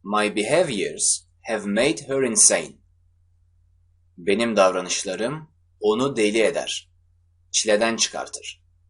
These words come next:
İkinci örneğimiz, "Working in an office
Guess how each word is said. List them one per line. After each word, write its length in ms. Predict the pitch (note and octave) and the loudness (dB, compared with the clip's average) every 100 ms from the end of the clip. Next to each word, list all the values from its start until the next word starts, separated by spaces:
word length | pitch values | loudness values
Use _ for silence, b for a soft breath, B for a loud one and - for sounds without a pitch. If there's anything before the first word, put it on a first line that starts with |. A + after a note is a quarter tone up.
| _ _ _ _ _ _ _ _ _ _ _ _ | _ _ _ _ _ _ _ _ _ _ _ _
İkinci 320 | - A2+ G#2+ G#2+ | -6 -2 4 6
örneğimiz, 680 | G2 E2+ D#2 G#2+ - - - _ _ _ _ | 4 0 -6 -2 -2 -2 -8 _ _ _ _
"Working 600 | F2+ A#2 G3+ G#3 C#3 B2 | 2 6 6 4 -4 -2
in 60 | G#2+ | -2
an 120 | G#2+ | 0
office 400 | C3 - F2 | 0 0 -2